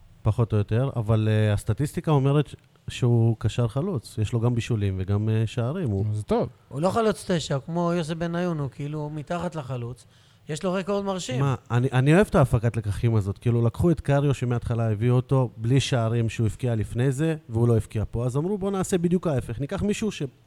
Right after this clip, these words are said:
Speaker 1: שהק-, הקריירה שלו זה הפקעת שערים." ש-,
Speaker 2: נו,
Speaker 1: שזה
Speaker 2: מצוין, זה מה שצריך,
Speaker 1: נכון?
Speaker 2: לא?
Speaker 1: זה, זה בפרגון.
Speaker 3: הוא לא היה ציני.
Speaker 1: לא הייתי ציני.
Speaker 2: אוקיי, אה, ס-, ס-, סבבה. אייל, מה אתה חושב על הרכש הזה? אין לך מחשבות על הרכש הזה,
Speaker 1: שמע,
Speaker 2: אתה עדיין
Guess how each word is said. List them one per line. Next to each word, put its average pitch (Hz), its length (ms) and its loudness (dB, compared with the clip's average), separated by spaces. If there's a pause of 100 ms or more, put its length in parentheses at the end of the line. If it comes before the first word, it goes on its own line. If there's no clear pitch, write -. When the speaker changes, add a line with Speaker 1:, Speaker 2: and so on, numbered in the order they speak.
(200)
Speaker 1:
שהק-, - 300 -8
הקריירה 185 540 -6
שלו 285 260 -6
זה 208 120 -2
הפקעת 180 280 -6
שערים." 147 420 -2
ש-, 123 100 -10
Speaker 2:
נו, 131 140 0
Speaker 1:
שזה 120 220 4
Speaker 2:
מצוין, 202 260 6
זה 123 80 4
מה 127 100 4
שצריך, 233 240 2
Speaker 1:
נכון? 113 140 4 (760)
Speaker 2:
לא? 113 140 -2
Speaker 1:
זה, 110 180 -4
זה 101 300 2 (180)
בפרגון. 120 320 -2
Speaker 3:
הוא 147 60 0
לא 185 80 4
היה 247 160 0
ציני. 143 400 -10 (640)
Speaker 1:
לא 104 100 2
הייתי - 200 0
ציני. 151 220 2
Speaker 2:
אוקיי, 110 160 -2
אה, 127 180 -6
ס-, - 100 -18 (140)
ס-, - 160 -16 (160)
סבבה. 135 600 -6
אייל, 151 240 -2
מה 160 160 -2
אתה 156 120 -4
חושב 143 320 -6
על 139 100 -4
הרכש 151 380 -10
הזה? 180 240 -6 (140)
אין 147 160 -2
לך 135 120 -4
מחשבות 123 460 -4
על 113 80 -2
הרכש 123 360 -6
הזה, 123 100 -2
Speaker 1:
שמע, 143 120 8
Speaker 2:
אתה 123 100 6
עדיין 120 40 8